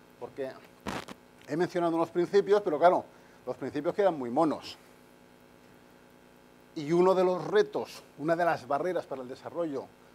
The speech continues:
de la inversión de impacto, según la encuesta de G I I N y J P Morgan, es la falta de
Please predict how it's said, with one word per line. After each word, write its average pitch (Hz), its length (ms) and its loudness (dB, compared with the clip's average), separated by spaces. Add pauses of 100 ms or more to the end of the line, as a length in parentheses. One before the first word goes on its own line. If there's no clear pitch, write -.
(100)
de 127 60 -8
la 127 60 -6
inversión 160 380 -6
de 165 60 -2
impacto, 156 560 -6
según 120 380 -10
la 117 80 -4
encuesta 151 400 -4
de 117 180 -10
G 117 60 -14
I 143 180 -2
I 135 260 -4
N 143 140 -8 (1000)
y 151 120 -4
J 151 240 2
P 147 100 -2
Morgan, 185 400 2
es 180 120 -2
la 170 160 0
falta 170 400 4
de 180 240 -4